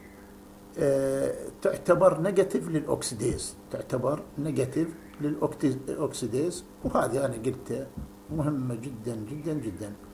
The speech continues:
All species fermenter sugar glucose. مع أنه هناك أكو اختلافات ما بين أفراد هذه العائلة، but otherwise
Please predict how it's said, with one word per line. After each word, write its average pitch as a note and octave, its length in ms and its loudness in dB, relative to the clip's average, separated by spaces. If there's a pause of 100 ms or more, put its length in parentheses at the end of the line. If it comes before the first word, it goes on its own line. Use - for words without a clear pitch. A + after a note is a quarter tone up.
(120)
All E3+ 680 6
species - 680 -4 (720)
fermenter F3 500 -2 (120)
sugar - 220 6
glucose. - 600 -2 (1700)
مع D3 340 8
أنه C3+ 380 8 (120)
هناك C3 420 2 (100)
أكو C3 160 0
اختلافات C3+ 760 4 (100)
ما G#2+ 160 -4
بين D#3 340 2
أفراد F#3 640 0 (120)
هذه A#2 320 -2
العائلة، F2+ 460 -6 (340)
but - 220 -2
otherwise - 2000 0